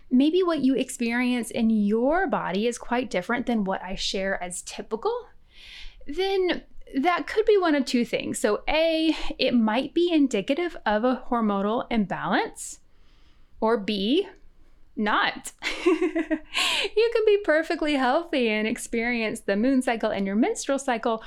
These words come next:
quite different than normal. Ayurveda, and as an extension of that, my work recognizes that we are all unique. We are all unique and experience life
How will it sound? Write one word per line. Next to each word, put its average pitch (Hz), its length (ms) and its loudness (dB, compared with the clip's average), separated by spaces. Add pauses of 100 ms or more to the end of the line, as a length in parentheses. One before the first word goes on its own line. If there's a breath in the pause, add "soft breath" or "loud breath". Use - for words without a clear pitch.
(160 loud breath)
quite 247 420 -2
different 214 460 -2
than 196 340 0
normal. 208 640 2 (640 soft breath)
Ayurveda, 240 640 2
and 190 380 -2
as 214 160 0
an 208 80 0
extension 214 400 -2
of 208 80 -4
that, 202 200 0
my 208 220 0
work 196 320 0
recognizes 220 680 -2
that - 240 0 (320 loud breath)
we 277 420 0 (100)
are 247 300 -2
all 208 480 0
unique. 208 800 -2 (300 loud breath)
We 240 460 0
are 240 240 -2
all 202 400 0 (500 loud breath)
unique 214 640 2
and 214 100 -2
experience 196 640 -2
life 175 320 -2